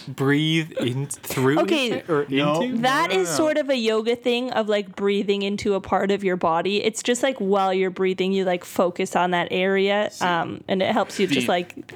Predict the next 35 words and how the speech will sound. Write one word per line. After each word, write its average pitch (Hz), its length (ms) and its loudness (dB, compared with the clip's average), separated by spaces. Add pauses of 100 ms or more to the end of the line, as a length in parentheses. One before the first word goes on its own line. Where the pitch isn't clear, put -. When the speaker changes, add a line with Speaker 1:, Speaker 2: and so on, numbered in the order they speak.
Speaker 2:
think 226 240 0
about 208 300 2
it 214 120 0
when 214 200 0
you're 202 100 2
doing 202 340 0
yoga 196 280 0
and 196 160 0
doing 196 220 0
breathing 202 300 0
exercises. 196 800 0
But 233 160 0
just, 247 180 0
like, 302 220 -2
doing 196 300 2
it 185 100 -2
into 196 240 -2
your 185 100 2
testicles 180 640 -2
is 190 140 0
so 175 240 0
funny. - 320 -4
Speaker 1:
Um, 147 440 0 (220)
I'm 170 180 2
Speaker 3:
See, 190 60 -2
thi-, 170 60 2
Speaker 1:
sorry. 120 540 0
Um, 143 220 -2
Speaker 3:
this 185 140 0
Speaker 1:
pause. 147 240 2
Speaker 3:
article 110 320 -4
Speaker 1:
No, 185 140 2
no, 190 200 0
no, 170 160 0
Speaker 3:
clarifies 113 140 -4